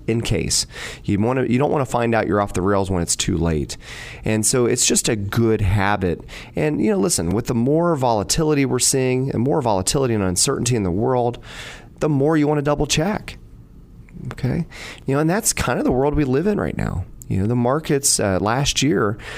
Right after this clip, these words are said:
fell, you know, thirty-four percent inside five weeks because of the pandemic. And then very quickly thereafter, you know, the Federal Reserve, uh, Congress, everybody just jumped into action, threw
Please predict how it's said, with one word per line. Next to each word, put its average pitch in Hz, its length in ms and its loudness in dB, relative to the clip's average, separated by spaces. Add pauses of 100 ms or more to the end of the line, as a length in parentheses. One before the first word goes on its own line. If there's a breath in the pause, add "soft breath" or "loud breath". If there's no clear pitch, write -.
(160 loud breath)
fell, 196 260 2
you 185 60 4
know, 170 60 2
thirty-four 170 580 0
percent - 340 0
inside 117 300 0
five 127 280 0
weeks - 480 0 (140)
because 127 240 -2
of 127 60 0
the 127 60 -2
pandemic. 139 540 2
And 123 140 2
then 143 240 0 (320 loud breath)
very 170 320 2
quickly 147 400 0
thereafter, 98 680 0 (400 loud breath)
you 107 100 2
know, 101 140 2
the 113 100 -2
Federal 95 300 0
Reserve, 165 600 0 (360 loud breath)
uh, 85 300 0
Congress, 156 760 0
everybody 113 460 2 (140)
just 98 260 -2
jumped - 280 0
into 139 220 0
action, 127 500 0
threw 135 640 2